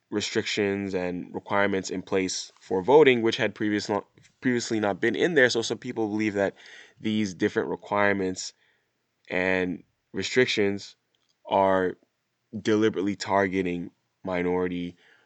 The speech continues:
groups or minority communities or people of color, voters of color, things like that, trying to suppress a certain demographic. I don't really know enough about this topic, honestly. I haven't really looked into it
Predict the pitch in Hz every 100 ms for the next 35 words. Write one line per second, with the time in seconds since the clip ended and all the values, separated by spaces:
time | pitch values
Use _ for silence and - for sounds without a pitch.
0 | _ _ _ _ _ _ _ _ 85 92
1 | 104 107 - - - 92 92 90 90 90
2 | 90 90 92 90 90 90 90 87 87 85
3 | 92 - 87 - 92 90 90 87 90 87
4 | 87 - 90 87 85 85 85 78 - 87
5 | - 87 90 - - 90 85 - - 90
6 | 82 82 71 - - - - _ - -
7 | - - _ _ _ _ 131 190 220 196
8 | 180 120 127 131 110 110 95 92 107 101
9 | 95 98 95 101 107 98 104 110 - 107
10 | 98 98 98 95 98 95 - _ 92 87
11 | 92 - - 95 95 110 107